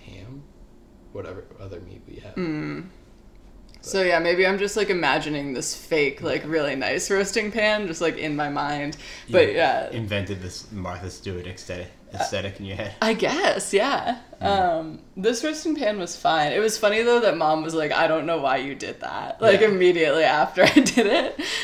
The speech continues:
Speaker 2: Um, I thought it, I thought it was a good move.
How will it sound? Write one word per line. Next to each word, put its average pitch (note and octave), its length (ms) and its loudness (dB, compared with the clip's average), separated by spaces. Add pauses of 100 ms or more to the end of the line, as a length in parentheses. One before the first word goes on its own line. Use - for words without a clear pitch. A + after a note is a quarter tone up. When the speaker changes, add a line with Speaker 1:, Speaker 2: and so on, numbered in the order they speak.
(300)
Speaker 2:
Um, A#3 440 8 (880)
I G#3 160 12
thought G#3 280 8
it, F#3+ 80 0
I F3+ 140 2
thought F#3+ 140 2
it G3 40 0
was G3 120 -2
a - 20 -8
good E3 140 -6
move. D#3+ 420 -10